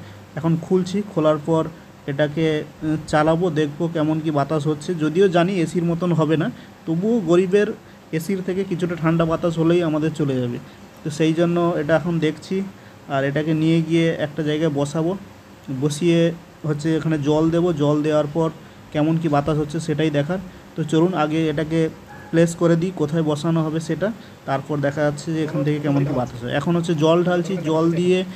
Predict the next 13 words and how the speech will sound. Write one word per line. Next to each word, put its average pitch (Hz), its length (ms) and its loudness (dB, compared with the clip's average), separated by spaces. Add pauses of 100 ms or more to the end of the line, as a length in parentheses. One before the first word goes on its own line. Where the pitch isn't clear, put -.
(240)
কুলারকে 170 360 4
চালাতে 160 420 0
হবে, 160 280 -4
তাহলে 151 400 0
একটু 160 340 -6
ঠান্ডা 156 260 0
বাতাস 151 400 -2 (480)
পেলেও 165 400 4
পেতে 151 240 0
পারো। 143 260 0 (420)
তো 156 220 -2 (220)
যাই 185 140 4
হোক, 190 160 2